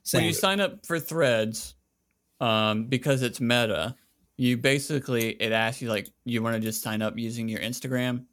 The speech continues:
Speaker 1: And you're like, "Yeah." And it's like, "Okay, well, whenever the people you follow join, do you want us to automatically follow those people?"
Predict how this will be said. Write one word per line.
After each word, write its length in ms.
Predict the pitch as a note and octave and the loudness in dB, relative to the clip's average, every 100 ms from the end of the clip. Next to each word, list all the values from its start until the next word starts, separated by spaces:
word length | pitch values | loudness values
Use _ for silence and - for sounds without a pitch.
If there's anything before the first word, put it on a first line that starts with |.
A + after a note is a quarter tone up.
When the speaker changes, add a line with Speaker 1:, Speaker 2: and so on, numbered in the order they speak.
| _ | _
Speaker 1:
And 140 | - A2+ | -8 -6
you're 120 | G#2+ | -4
like, 260 | F2 - _ _ _ _ | -4 -6 _ _ _ _
"Yeah." 200 | A#2 G#2+ | 0 0
And 80 | G#2 _ - _ _ B2+ | -2 _ -20 _ _ 0
it's 80 | C3 | 2
like, 120 | B2 | 2
"Okay, 260 | B2+ C3 | 2 2
well, 380 | B2 A#2+ A2 A2 _ - _ - - - _ _ | 4 2 2 -2 _ -20 _ -20 -20 -20 _ _
whenever 560 | - C3 C#3 C#3 B2+ - _ _ | 0 2 4 2 0 -4 _ _
the 80 | C#3 | -2
people 260 | D3+ C#3 B2+ | 0 0 2
you 160 | B2 | 0
follow 360 | B2 A#2+ B2 A#2 | 2 2 2 0
join, 320 | A2 A2+ B2+ | 0 0 0
do 60 | A#2+ | 0
you 80 | A2+ | -2
want 120 | A2 | -2
us 100 | A2 | -4
to 120 | - - | -8 -8
automatically 500 | A2 G#2+ G2+ - A2+ | -4 -4 -4 -8 -10
follow 300 | G#2 F2 G2 | -8 -6 -6
those 200 | G#2 - | -8 -8
people?" 420 | A#2 - A#2 | -12 -8 -10